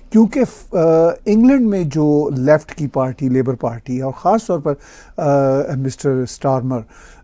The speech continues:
जो उसके नए प्राइम मिनिस्टर बने हैं, वो सेंटर लेफ्ट के हैं, वो कोई फार लेफ्ट के नहीं हैं। तो इंग्लैंड में, अ, इंग्लैंड की जो सोसाइटी है वो बुनियादी तौर पर सेंटर राइट की सोसाइटी है,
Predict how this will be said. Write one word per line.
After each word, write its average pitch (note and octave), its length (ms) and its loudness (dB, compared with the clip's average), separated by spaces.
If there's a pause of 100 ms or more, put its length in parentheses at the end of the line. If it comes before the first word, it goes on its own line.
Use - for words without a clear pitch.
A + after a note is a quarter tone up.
(400)
जो C3 220 -4
उसके C3+ 200 -4
नए C3+ 160 0
प्राइम C3 240 -4
मिनिस्टर B2+ 260 -6
बने C#3 220 -2
हैं, A#3 100 -4
वो C4+ 200 -6
सेंटर G3 800 2
लेफ्ट B2+ 300 -2
के - 140 -16
हैं, G#2+ 220 -20 (360)
वो G3+ 140 4
कोई G#3 200 -2
फार D3 360 0
लेफ्ट C3 240 -4
के D3 140 -12
नहीं B2+ 400 -16
हैं। - 100 -20 (600)
तो B3 300 4
इंग्लैंड D4 420 4
में, A3+ 360 2
अ, F#3+ 60 -10 (240)
इंग्लैंड G#3+ 380 2
की B3 120 0
जो F3+ 160 0
सोसाइटी D3 760 -2
है C3+ 220 -2
वो D3 140 -2
बुनियादी D3 520 -2
तौर D3 300 2
पर D3+ 240 -2 (340)
सेंटर G#3+ 760 2
राइट D3 460 0
की B2+ 420 -2
सोसाइटी C#3 680 -2
है, C3 260 0